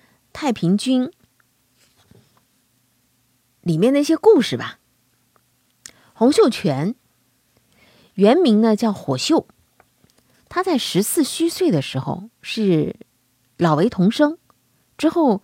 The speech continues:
十七年呢先后四次，但是呢就是考不上秀才。在这当中他还做过私塾先生，呃，曾经日式赌博，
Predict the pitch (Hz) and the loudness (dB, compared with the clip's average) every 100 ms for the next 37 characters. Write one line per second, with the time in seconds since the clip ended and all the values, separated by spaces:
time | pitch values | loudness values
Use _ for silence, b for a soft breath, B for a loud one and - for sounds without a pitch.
0 | b - 214 - 330 208 131 156 170 - | b -8 -6 -2 0 0 0 -2 -4 -2
1 | 302 320 311 254 - - 277 - - - | -4 -2 -4 -4 -6 -4 -4 -4 -10 -14
2 | _ _ _ _ _ _ _ _ - 226 | _ _ _ _ _ _ _ _ -4 -2
3 | 226 196 190 214 202 - 120 143 202 202 | 0 -2 0 -2 -2 -4 -4 -2 -2 -2
4 | 277 160 - - _ _ _ _ _ _ | -2 -4 -6 -20 _ _ _ _ _ _
5 | _ _ _ 320 330 254 233 233 233 226 | _ _ _ 2 4 2 2 0 0 -2
6 | 220 226 190 - 233 - 127 - 185 190 | 0 0 0 -2 -6 -6 -8 0 2 2
7 | - 104 - _ _ _ _ _ _ _ | -2 -6 -8 _ _ _ _ _ _ _
8 | _ _ _ _ 147 147 131 123 - 170 | _ _ _ _ -4 -2 -2 -4 -2 0
9 | 214 240 - 302 226 - 269 190 147 123 | 2 2 2 -2 -2 0 -2 -2 -4 -6
10 | 139 127 185 | -8 -6 -8